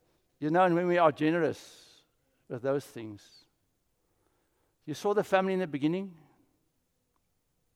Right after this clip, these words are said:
Maybe this can be part of the story of the church, where we do succeed a little bit in making our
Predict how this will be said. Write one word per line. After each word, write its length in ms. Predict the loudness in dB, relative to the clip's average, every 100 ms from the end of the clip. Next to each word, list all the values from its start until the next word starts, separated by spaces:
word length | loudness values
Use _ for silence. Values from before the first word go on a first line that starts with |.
| _ _ _
Maybe 300 | -8 -6 -4
this 200 | -4 -6
can 220 | -4 -6
be 140 | -6 -10
part 320 | -6 -4 -4
of 60 | -8
the 80 |
story 520 | -18 -16 -14 -16 -16 -20 _ _ _ _ _ _ _ -12
of 160 | -12
the 80 | -14
church, 560 | -18 -20 -20 _ _ _ _ _ _ _ _ _ _ _ _ _ _ _ _
where 200 | 0 2
we 100 | 2
do 240 | 0 -2 -4
succeed 680 | -6 -10 -10 -8 -6 -6 -6 -6
a 60 |
little 260 | -2 -2 -2
bit 260 | -8 -10
in 160 | -6 0
making 420 | 0 0 -4 -6 -4
our 240 | -4 -4